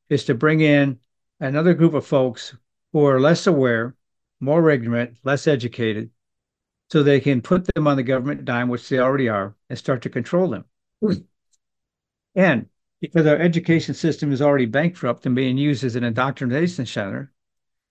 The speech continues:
what do you think is gonna happen to all these new kids that are coming in? What do you think they're gonna be taught? So it's quite an effective strategy that the left is using that's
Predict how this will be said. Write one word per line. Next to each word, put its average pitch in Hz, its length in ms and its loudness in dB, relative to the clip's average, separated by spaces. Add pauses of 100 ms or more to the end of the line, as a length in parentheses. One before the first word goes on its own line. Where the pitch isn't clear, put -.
(360)
what 139 100 0
do 139 60 2
you 131 60 0
think 151 140 0
is - 80 -4
gonna 165 180 -2
happen 127 320 -4
to 135 120 -4
all 120 120 2
these 113 200 -6
new 123 140 -2
kids 123 260 -6
that 117 80 -6
are 104 40 -8
coming 110 280 -6
in? 104 220 -12 (800)
What 131 160 0
do 151 60 2
you 147 80 -2
think - 200 -4
they're 131 100 -2
gonna 120 140 -2
be 117 120 -4
taught? 113 380 -6 (1600)
So 160 140 2
it's 143 100 0
quite 202 220 4
an 175 80 4
effective 143 440 0
strategy 143 680 -2
that 120 120 -6
the 131 100 -4
left 127 280 -2
is 117 160 -6
using 123 400 -6 (180)
that's - 280 -8